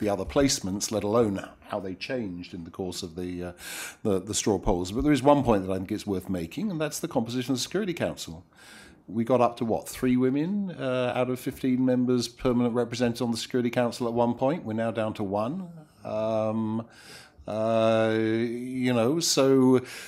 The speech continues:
the problem is that, that, uh, that, that, that, you know, the sort of the, the institutionalized entrenchment, uh, of, of gender domination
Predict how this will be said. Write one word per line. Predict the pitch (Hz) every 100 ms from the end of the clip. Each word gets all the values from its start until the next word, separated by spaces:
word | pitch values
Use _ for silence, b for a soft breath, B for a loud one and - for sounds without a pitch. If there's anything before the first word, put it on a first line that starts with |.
| B
the | 139 - 135 117
problem | 131 170 165 135
is | 120 110 147 123 -
that, | 127 131 123
that, | 131 131 120
uh, | 127 117 117
that, | 131 123
that, | 131 - 120
that, | 123 -
you | 131
know, | 127 110
the | 120
sort | - 117 117
of |
the, | 117
the | 110 110 113
institutionalized | 131 131 - 113 156 151 - 123 117 117 117 120
entrenchment, | 107 - 143 220 226 - 110 107 190 - - -
uh, | 120
of, | 110 107 104 101 101 104 104 107 104 104
of | 113 98
gender | 110 107
domination | 101 107 110 110 110 110 135 120 120 117